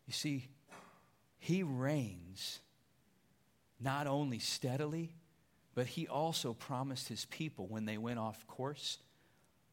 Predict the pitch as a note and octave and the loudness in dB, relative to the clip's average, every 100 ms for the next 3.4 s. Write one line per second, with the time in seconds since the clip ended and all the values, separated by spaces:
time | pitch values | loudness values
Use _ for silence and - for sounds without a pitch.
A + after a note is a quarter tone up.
0 | _ - B2 A2+ C#3 D3+ A#2 B2+ C3+ C3 | _ -2 -2 2 2 2 2 0 0 -4
1 | - G#2+ A2 B2+ A2+ F2 F2 - - _ | -8 -4 0 2 0 -4 -10 -16 -20 _
2 | _ - A#2+ A#2 G#2+ G#2 F#2+ A2 G#2+ - | _ -6 0 0 0 -4 -2 -2 -4 -8
3 | - G#2 G#2+ | -12 -8 -6